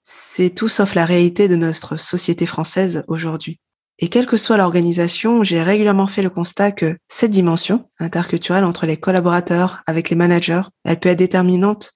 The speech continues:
dans la performance finale et donc elle mériterait plus de place dans les formations et les coachings.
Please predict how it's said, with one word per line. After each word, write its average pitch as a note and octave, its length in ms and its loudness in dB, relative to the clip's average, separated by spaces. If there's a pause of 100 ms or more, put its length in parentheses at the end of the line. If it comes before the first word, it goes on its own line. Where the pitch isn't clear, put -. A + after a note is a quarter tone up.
dans E3+ 80 -4
la E3 140 0
performance F3 520 0
finale F3+ 520 0 (180)
et D#3 80 0
donc E3 180 -2
elle D#3+ 80 0
mériterait D3+ 400 0
plus F#3+ 220 0
de D#3+ 60 4
place F3 240 2
dans E3+ 80 0
les D#3 100 0
formations D3 560 -6
et E3+ 60 -2
les D#3+ 100 -2
coachings. - 400 -8